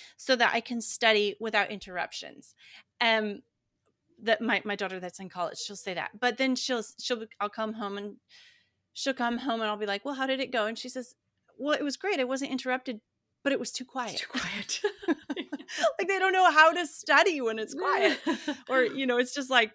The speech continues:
Speaker 1: weird. And so it's, it's interesting that I guess our kids have to adjust and readjust too, to the area of life or the time of life that they're in, whether or not, like, to the level of chaos as well.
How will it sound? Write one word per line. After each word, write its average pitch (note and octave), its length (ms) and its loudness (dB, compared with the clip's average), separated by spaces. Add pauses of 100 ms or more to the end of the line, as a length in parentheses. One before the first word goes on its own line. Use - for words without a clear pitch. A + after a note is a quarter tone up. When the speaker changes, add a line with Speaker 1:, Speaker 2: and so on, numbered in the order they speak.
(220)
Speaker 1:
weird. A#3+ 640 0
And A3+ 240 -2
so G3+ 440 -2 (320)
it's, A#3 200 -4 (100)
it's B3+ 140 -4
interesting A#3 760 2
that G3 320 2 (360)
I A3 80 0
guess G3+ 220 -2
our E3+ 80 -14
kids D4 320 -6
have G#3 220 -6
to - 120 -8
adjust F#3 440 -6
and F#3+ 140 -14
readjust F#3 540 -10
too, A3 340 0 (800)
to G3+ 420 0 (100)
the G#3 240 0
area G#3 260 4
of F#3 120 -6
life F#3 280 2
or F#3 60 -8
the F3 100 -10
time F#3+ 240 -4
of F3+ 120 -12
life F3 160 -4
that F3 140 -18
they're F3+ 140 -6
in, E3+ 260 -6 (220)
whether F#3 320 -6
or F3+ 100 -10
not, E3+ 260 -8 (800)
like, F3 180 -14 (120)
to F3+ 80 -20
the E3+ 100 -10
level D#3+ 260 -14
of F#3+ 120 -20
chaos - 420 -10
as G#3 120 -12
well. B3 260 -8